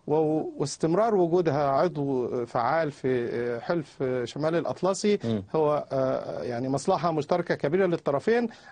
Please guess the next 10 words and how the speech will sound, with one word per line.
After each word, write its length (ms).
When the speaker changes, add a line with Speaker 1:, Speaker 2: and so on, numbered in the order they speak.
Speaker 1:
على 140
الجانب 360
الآخر 460
القضية، 480
آه، 380
السورية، 720
فالاتحاد 1800
الأوروبي 380
وألمانيا 580
تحديدا، 640